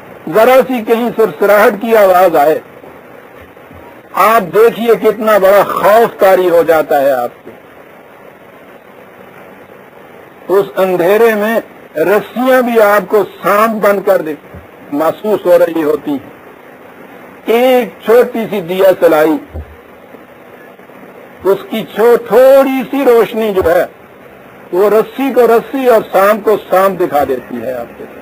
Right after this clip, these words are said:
रोशनी का काम यह है कि हर शय को अपनी उसकी असली हकीकत में आपके सामने ले आए।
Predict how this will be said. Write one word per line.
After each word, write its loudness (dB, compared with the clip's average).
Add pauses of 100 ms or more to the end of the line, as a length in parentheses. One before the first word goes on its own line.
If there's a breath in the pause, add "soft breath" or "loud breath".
(2000)
रोशनी 2
का 2
काम 0
यह 2
है 2
कि -2
हर 0
शय 0
को 2
अपनी -4
उसकी -6
असली -4
हकीकत -4
में 2
आपके 0
सामने -2
ले -4
आए। -2